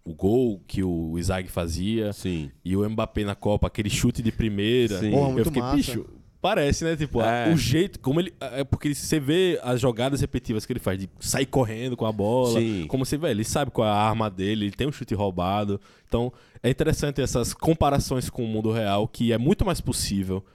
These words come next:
Speaker 1: nesse anime,
Speaker 2: Sim.
Speaker 1: que é muito mais doidão, fantasioso, do que Aoashi, por exemplo, eu
Speaker 2: Sim.
Speaker 1: acho.
Speaker 2: Eu acho que a diferença, ainda, só, ainda tocando um pouco mais nessa comparação, é que,
Speaker 1: Uhum.
Speaker 2: tipo, eu acho que Aoashi também dá uma ideia que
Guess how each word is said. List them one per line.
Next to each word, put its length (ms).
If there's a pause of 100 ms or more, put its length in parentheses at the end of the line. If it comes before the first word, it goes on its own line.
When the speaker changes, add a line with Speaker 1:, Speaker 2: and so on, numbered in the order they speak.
(160)
Speaker 1:
nesse 320
anime, 460 (160)
Speaker 2:
Sim. 300 (320)
Speaker 1:
que 100
é 60
muito 340
mais 160
doidão, 260
fantasioso, 600
do 60
que 380
Aoashi, 460
por 180
exemplo, 360
eu 60
Speaker 2:
Sim. 100
Speaker 1:
acho. 240 (160)
Speaker 2:
Eu 60
acho 140
que 120
a 40
diferença, 640
ainda, 300 (180)
só, 360
ainda 240
tocando 260
um 60
pouco 160
mais 160
nessa 100
comparação, 640
é 140
que, 140
Speaker 1:
Uhum. 60
Speaker 2:
tipo, 200
eu 40
acho 140
que 80
Aoashi 460
também 260
dá 240
uma 100
ideia 460
que 720